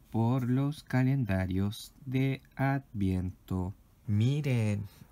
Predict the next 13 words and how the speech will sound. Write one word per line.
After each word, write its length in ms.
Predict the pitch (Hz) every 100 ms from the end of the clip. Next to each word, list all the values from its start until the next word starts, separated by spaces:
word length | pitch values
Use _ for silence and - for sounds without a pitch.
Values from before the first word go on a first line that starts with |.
| - -
esto 640 | 127 127 - - 123 101
es 280 | - 113 -
lo 200 | 110 110
que 160 | - 107
mandé 680 | 104 95 90 87 92 101 107 -
a 80 |
hacer 540 | 101 - - 95 101 98
a 180 | 107 101
la 140 | 98
tienda 460 | 95 98 95 98 101 -
Irreversible. 1300 | 104 98 104 104 104 104 - - 85 82 90 101 -
Es 260 | 104 101
la 460 | 104 104 98 95 92